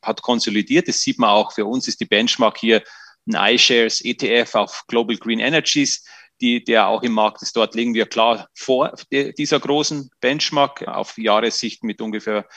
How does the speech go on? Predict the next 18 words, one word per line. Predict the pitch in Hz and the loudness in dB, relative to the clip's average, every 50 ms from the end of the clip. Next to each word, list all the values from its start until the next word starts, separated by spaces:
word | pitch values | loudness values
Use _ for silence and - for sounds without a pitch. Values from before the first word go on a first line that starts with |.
| - - - - - | -20 -20 -20 -14 -6
sechs | - - 113 104 - - | -2 0 0 0 -2 -4
Prozent. | - - 110 104 - - 135 156 185 180 - - _ - - - - _ _ _ - | -4 -4 -4 -2 2 2 2 2 2 -2 -8 -12 _ -20 -20 -20 -20 _ _ _ -4
Der | 117 110 | -2 0
ganze | - 110 117 120 - 120 - | 0 0 0 0 -2 -4 0
Sektor | - - 123 - - 127 120 - | 0 0 0 0 -2 -2 -2 -2
ist, | - 151 175 - - - - - - _ - | -2 0 2 2 2 2 0 -2 -4 _ -4
ja, | - 117 151 156 - | -4 -2 -2 0 -2
hat | 120 - - | -2 -2 -2
konsolidiert | - - 156 156 - 160 143 151 139 - 147 160 160 - | -2 -2 0 0 0 0 2 0 2 2 2 0 2 2
nach | 123 110 - | 0 0 0
einem | 107 107 107 110 107 - - | 0 -2 -2 -4 -6 -8 -8
extremen | - 107 - - - - - - 123 143 151 147 135 | -10 -8 -6 -8 -10 -4 -2 0 0 0 0 0 0
starken | - - - 131 117 113 117 - - 123 117 110 - _ _ _ _ - - _ _ _ - | -2 0 2 2 2 2 2 0 -4 -6 -6 -6 -8 _ _ _ _ -20 -20 _ _ _ -10
neunzehn | 101 104 107 110 120 131 165 - - 131 120 | -6 -2 0 2 2 2 2 0 -2 -2 -2
und | 107 107 | -2 -4
das | 104 - - | -4 -4 -2
erste | - 113 113 - - 113 | -2 -2 -2 -2 -4 -6
Quartal | - 107 110 - - 107 107 113 123 127 123 - | -4 -4 -4 -2 0 2 2 2 2 0 -4 -8